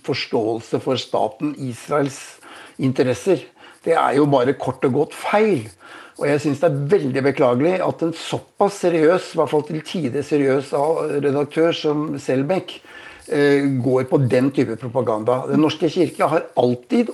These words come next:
og tydelig sagt at staten Israel er legitimt opprettet og har legitime sikkerhetsbehov og har legitim rett til å eksistere. Selvfølgelig, det er ikke til diskusjon. Den staten finnes. Eh, og derfor så er det veldig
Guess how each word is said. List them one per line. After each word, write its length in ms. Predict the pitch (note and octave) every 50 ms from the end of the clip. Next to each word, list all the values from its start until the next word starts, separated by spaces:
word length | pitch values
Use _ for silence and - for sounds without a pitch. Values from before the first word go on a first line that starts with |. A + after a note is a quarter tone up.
| - -
og 160 | - - -
tydelig 580 | - - - G#3 F3 C#3 A#2+ A2+ C3 C#3+ F3 E3+ -
sagt 400 | - - A#3 - - - - -
at 220 | F3 C#3 - -
staten 560 | - - - C#3 A#2+ C3+ C3+ - - G3 F#3+ -
Israel 600 | C3+ B2+ B2 A#2+ - - D3 D#3 F3+ G3+ G3+ - -
er 140 | - C#3+ C#3+
legitimt 720 | C3+ C3 B2+ A#2 A2+ C3+ C#3+ C#3 - F3 D#3 D#3 - -
opprettet 720 | - A#2 - - - D3+ D#3+ D#3+ - - A#3+ A#3+ - - - - - - - - -
og 120 | C#3+ C#3 C#3+
har 60 | D#3
legitime 680 | D#3 D3 C3 C3 A#2 A#2+ C3 C3 - E3 D3+ D3 D3
sikkerhetsbehov 880 | C#3+ - C#3 B2 - C#3+ C3+ D3+ C3+ - - F3+ F3+ A#3 C4 B3 - A#3+
og 40 | D3+ D#3+
har 260 | E3 F3 F3+ F3+ - - - -
legitim 640 | D#3+ C#3+ C3 C3+ C#3+ D3+ C#3+ - - E3+ D3+ C3+
rett 220 | A#2 A2 - - -
til 140 | - D#3 C#3
å 120 | C#3 C3+
eksistere. 480 | B2 - - C#3+ - - C3 B2 A#2 -
Selvfølgelig, 580 | G#3+ - - - C3 A#2 A#2 D#3+ A3 A3 F3 C3 - -
det 80 | - -
er 100 | D#3+ C#3
ikke 140 | - D#3
til 120 | C3+ D3+ D3+
diskusjon. 640 | E3+ E3 - - - E3+ - A#3+ A3+ G3 C#3+ A#2+ F2+ - - _ - - - - - - - - -
Den 160 | - E3 E3+
staten 400 | D#3+ - D#3+ B2+ - - F3+ D#3
finnes. 500 | - D3 A#2 A2+ A#2+ A#2+ A#2 - - - _ _ - - - - - - - - - - -
Eh, 460 | - D3 D3 D3 C#3+ C#3 C3+ C3+ C3+ -
og 140 | - D#3 C#3+
derfor 380 | C#3+ C#3+ C#3+ C3+ - F3 F3
så 160 | - G3 F3+ D#3 C#3
er 40 | C3+
det 420 | D#3+ E3 E3+ F3 F3+ D3 C3+ C#3+
veldig 420 | E3+ F3 D3+ C3 A#2 C3 C#3+ D#3+